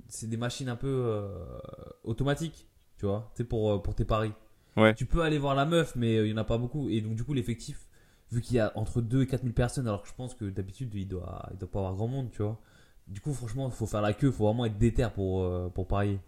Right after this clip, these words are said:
Speaker 1: Tu vois,
Speaker 2: Ok,
Speaker 1: parce
Speaker 2: ouais,
Speaker 1: qu'il y a
Speaker 2: je vois.
Speaker 1: vraiment la queue partout. Mais non, moi, j'étais ultra premier degré, hein.
Speaker 2: Et t'as gagné ?
Speaker 1: J'ai parié toutes les, j'ai parié toutes les courses. Franchement, je suis ressorti avec de l'argent.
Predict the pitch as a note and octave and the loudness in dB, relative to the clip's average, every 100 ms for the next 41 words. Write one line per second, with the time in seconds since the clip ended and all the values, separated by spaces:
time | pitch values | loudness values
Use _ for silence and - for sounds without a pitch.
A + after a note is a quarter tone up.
0 | - - G#2 F2 A2 G2+ F#2 F#2+ G2 F#2+ | -10 2 4 8 10 10 6 2 0 -2
1 | G2+ G#2+ - G2 - - - - - _ | -4 -6 -8 -14 -16 -20 -20 -20 -20 _
2 | _ - A#2+ C#3+ B2 A2+ - - A#2+ A2+ | _ -12 -6 -4 -2 -4 -2 0 2 2
3 | A2+ - G#2 A2 A#2 G2+ F2 - A#2 G#2 | 0 0 2 2 2 0 -4 -4 6 8
4 | G#2+ D3 E3+ F#2+ F#2 F#2 F2+ - - _ | 10 8 6 2 -2 -4 -4 -8 -12 _
5 | _ - - F#2 - F#2+ G2+ - - - | _ -12 -6 -6 -6 -8 -8 -10 -18 -20
6 | - _ _ - D3+ G3 A#3 C4 D#3+ D3+ | -20 _ _ -6 -4 0 0 0 -2 0
7 | D#3 F#3 E3+ D3 C#3 B2+ G#2+ | 0 4 4 6 6 4 -2